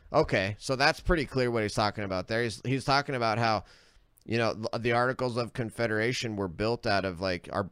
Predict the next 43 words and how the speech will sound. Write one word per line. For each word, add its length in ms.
our 140
homes 440
were 140
burning, 500
people 300
were 140
dying. 640
Like, 260
we 160
created 440
the, 180
the, 160
the 420
Articles 420
of 160
Confederation 840
for 120
the 100
purposes 720
of, 440
you 120
know, 260
fighting 360
this 180
war 580
and 380
getting 260
independence. 640
So, 120
like, 240
duh, 240
of 100
cour-, 300
of 100
course 320
it's 140
gonna 200
be 120
a 80
bad 340
government 480
because 420
we, 280